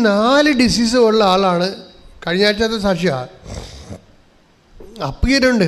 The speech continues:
പതിനയ്യായിരമേ കണ്ടിട്ടുള്ള ആൾക്കാർ, അതെന്നാ കാര്യം അറിയത്തില്ല. ഗംഭീര ലോകത്ത്, ലോകോത്തര സാക്ഷ്യങ്ങളാണ് മാതാവ് ചെയ്യണത്. അപ്പം നിങ്ങൾ ഷെയർ ചെയ്യാത്തത് കൊണ്ടാണ് ആൾക്കാർ കാണാത്തത്. അതിൻ്റെ കുറ്റം നിങ്ങളുടെ കയ്യിൽ വരും അത് അവസ-, അവസാനം.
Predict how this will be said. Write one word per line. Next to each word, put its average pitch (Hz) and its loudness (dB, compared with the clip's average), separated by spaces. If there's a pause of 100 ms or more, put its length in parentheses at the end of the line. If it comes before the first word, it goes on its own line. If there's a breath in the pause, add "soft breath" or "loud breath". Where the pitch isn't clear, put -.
പതിനയ്യായിരമേ 196 2
കണ്ടിട്ടുള്ള 202 2
ആൾക്കാർ, 175 2
അതെന്നാ 165 0
കാര്യം 214 2
അറിയത്തില്ല. 202 -2 (2250 loud breath)
ഗംഭീര 226 4 (160)
ലോകത്ത്, 226 0 (140)
ലോകോത്തര 254 2 (160)
സാക്ഷ്യങ്ങളാണ് 262 0
മാതാവ് 233 2 (140)
ചെയ്യണത്. 180 2 (680 soft breath)
അപ്പം 202 -2
നിങ്ങൾ 196 2 (160)
ഷെയർ 220 2 (140)
ചെയ്യാത്തത് 254 0
കൊണ്ടാണ് 254 0 (100)
ആൾക്കാർ 208 -2 (140)
കാണാത്തത്. 185 -2
അതിൻ്റെ 170 -4
കുറ്റം 180 -4 (100)
നിങ്ങളുടെ 196 -2
കയ്യിൽ 220 0
വരും 170 -4
അത് 151 -8
അവസ-, 143 -14 (260 loud breath)
അവസാനം. 151 -6